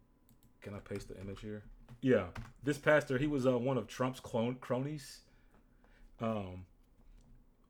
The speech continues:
but yeah, it's like, good Lord, is that Brian Pumper?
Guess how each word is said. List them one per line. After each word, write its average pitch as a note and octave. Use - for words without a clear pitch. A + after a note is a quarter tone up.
but C3+
yeah, A#2+
it's G#3+
like, F#3+
good -
Lord, G#3+
is F3+
that C#4+
Brian A#3
Pumper? C#4